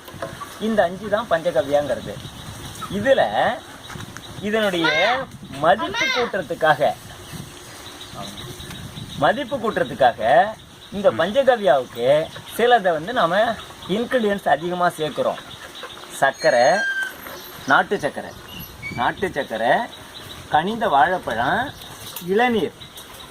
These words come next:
இதை சேர்த்தோம்னா இந்த பஞ்சகவ்யா இன்னும் மேலும், அஹ், சத்து உள்ளதாகவும், அஹ், பயனுள்ளதாகவும் இருக்கும்.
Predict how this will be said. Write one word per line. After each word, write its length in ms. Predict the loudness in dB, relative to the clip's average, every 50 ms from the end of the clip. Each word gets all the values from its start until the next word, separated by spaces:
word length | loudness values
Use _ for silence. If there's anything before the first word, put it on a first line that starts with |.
| -18 -14 -6
இதை 200 | -2 0 2 2
சேர்த்தோம்னா 760 | 2 2 0 0 0 0 0 0 0 0 0 0 0 0 -2 -2 -6 -10 -16 -18 -20 -20 -20 -20 -20 -20 -20 -12 -8
இந்த 180 | -2 -2 -2
பஞ்சகவ்யா 640 | 0 0 0 0 0 0 0 0 2 4 4 4 2 2 -4 -14 -18 -18 -8 -4
இன்னும் 220 | -2 0 0 0 2
மேலும், 340 | 2 2 2 2 2 0 2
அஹ், 340 | 2 2 2 2 0 -2
சத்து 280 | -2 -2 -2 0 0 0
உள்ளதாகவும், 560 | 2 2 2 2 2 2 2 0 0 0 -2 -6 -10 -16 -20 -20 -18 -18 -18 -20 -20 -18 -18 -12 -6
அஹ், 680 | -2 0 0 2 2 0 0 0 0 -2 -2 -2 -4 -8 -10 -14 -16 -16 0 4
பயனுள்ளதாகவும் 640 | 4 6 6 4 2 0 2 4 4 4 4 4 2
இருக்கும். 300 | -2 -4 -6 -8 -10 -10